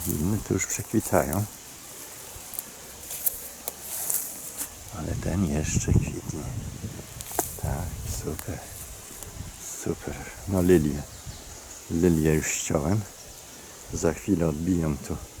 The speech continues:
rudbekie. Będzie kwiatów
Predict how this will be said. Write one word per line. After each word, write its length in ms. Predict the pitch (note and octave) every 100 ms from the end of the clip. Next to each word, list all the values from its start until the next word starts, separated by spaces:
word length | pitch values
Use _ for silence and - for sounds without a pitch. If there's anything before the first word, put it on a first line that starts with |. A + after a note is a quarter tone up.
| - - - - - - - -
rudbekie. 840 | F2+ E2+ D#2 E2 D#2+ - A#2 A2 F#2 - - - - - - - - -
Będzie 360 | E2 E2+ E2+ F#2
kwiatów 480 | D#2 F2+ D#2+ -